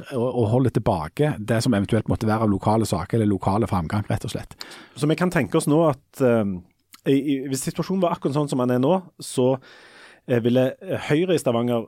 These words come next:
Speaker 2: hatt, eh, synes det var veldig stas hvis Erna Solberg kom på besøk, mens Arbeiderpartiet i Stavanger kanskje ikke er like hissige på grøten for å få bort Jonas Gahr Støre, eller Vedum for Senterpartiet, at de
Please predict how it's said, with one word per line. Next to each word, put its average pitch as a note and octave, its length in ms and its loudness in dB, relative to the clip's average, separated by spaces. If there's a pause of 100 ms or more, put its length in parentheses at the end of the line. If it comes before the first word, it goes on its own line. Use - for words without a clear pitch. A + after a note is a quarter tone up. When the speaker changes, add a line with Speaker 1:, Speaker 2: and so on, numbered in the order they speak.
Speaker 2:
hatt, - 460 -10
eh, G#2 580 -2
synes B2+ 220 -4
det B2 80 -12
var A#2 160 0
veldig A#2+ 180 0
stas C#3 300 0
hvis B2+ 100 -4
Erna B2 240 -2
Solberg C3 480 0
kom E3 160 -4
på F3 80 -4
besøk, G3+ 320 0
mens D3 380 -4 (100)
Arbeiderpartiet C3 640 0
i A2 60 -4
Stavanger B2 340 -4
kanskje A#2 400 -8
ikke C#3 160 -2
er B2+ 80 0
like A2+ 240 -2
hissige A#2+ 400 -4
på B2 160 -2
grøten B2 260 0
for G#2 200 -6
å - 20 -20
få A2 240 -2 (320)
bort A#2 240 -4
Jonas A#2 240 -2
Gahr A#2 80 0
Støre, A2+ 320 -2
eller C3 400 2
Vedum B2+ 720 -2
for A#2 160 -2
Senterpartiet, A#2+ 480 -4
at G#2+ 240 -8
de A#2 80 0